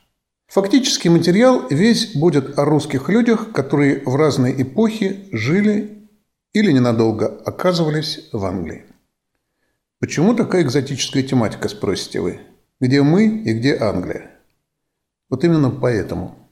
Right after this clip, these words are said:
Начинающему писателю проще всего ухватиться за свой личный опыт, за ту фактуру и за те реалии, которые автору хорошо известны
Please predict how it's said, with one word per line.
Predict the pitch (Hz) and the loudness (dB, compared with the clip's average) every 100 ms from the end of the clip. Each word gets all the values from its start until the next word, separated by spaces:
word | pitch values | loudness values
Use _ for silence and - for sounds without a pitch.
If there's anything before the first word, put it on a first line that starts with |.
| _ _ _ _ _ _ _ _ _ | _ _ _ _ _ _ _ _ _
Начинающему | 120 117 165 202 196 - 143 | -4 -2 2 2 2 2 0
писателю | 139 - 254 247 147 131 | 0 -2 -2 0 0 0
проще | 135 202 233 - | 0 0 0 -4
всего | - 156 185 | -2 2 2
ухватиться | 120 135 135 135 202 - 175 170 110 | 0 -2 -2 -2 -6 -2 -2 -2 -2
за | 127 | -2
свой | 131 190 196 196 | 0 0 0 0
личный | - 139 143 143 135 | 0 0 0 -2 -2
опыт, | 107 - - - - _ _ _ _ | -2 -8 -10 -14 -20 _ _ _ _
за | 110 135 | -2 2
ту | 185 | 4
фактуру | 165 156 - 247 220 202 | 2 0 2 2 4 4
и | 180 | 4
за | 139 | 2
те | 135 170 | 2 4
реалии, | 175 202 185 170 | 4 4 4 2
которые | 151 - 143 147 | 0 2 2 2
автору | 151 127 143 - | 0 0 -2 -2
хорошо | - 135 131 139 | -2 -2 0 0
известны | 123 170 180 170 160 160 | 2 2 2 2 0 -4